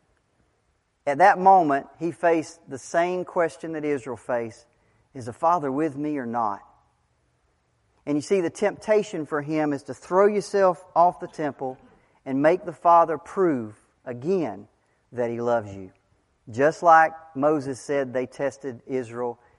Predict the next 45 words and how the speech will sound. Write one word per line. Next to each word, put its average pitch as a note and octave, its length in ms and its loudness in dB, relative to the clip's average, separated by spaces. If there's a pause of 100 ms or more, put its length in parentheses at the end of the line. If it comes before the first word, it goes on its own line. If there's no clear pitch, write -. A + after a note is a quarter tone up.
(160)
at G#2+ 100 -8
Massah. A2+ 480 -6 (840)
But B2+ 80 -2
let D3+ 80 4
me D#3+ 80 0
tell E3+ 180 4
you, C#3 140 2
Jesus C3+ 520 -4
is B2 120 -10
not C3 200 2
like C#3 300 4
Israel. G#2+ 420 -8 (840)
He D#3 160 -4
doesn't D3+ 340 2
need D3+ 440 0
to B2+ 80 -6
make C3 200 0
the C3 80 -10
Father A#2+ 360 2
prove D3 300 -4
himself A#2+ 460 -6
all A#2 200 -2
over B2+ 260 -2
again G#2+ 400 -10 (520)
because B2 240 -6
he C#3+ 120 -6
trusts C#3+ 380 0
the A2+ 80 -14
Father. G#2 420 -4 (420)
He D#3+ 140 -4
knows D3 380 2
the A#2+ 80 -12
Father's G#2 440 0
good. G#2 380 -8 (240)
Yes, F3+ 300 4
the D3+ 100 -8
Father D#3+ 340 6
had C#3+ 140 -2
led C#3+ 240 2
him C#3 180 -2
into C3+ 200 0
a B2+ 80 -2
barren C3 360 0
wilderness. B2 480 -2
Yes, F3 300 4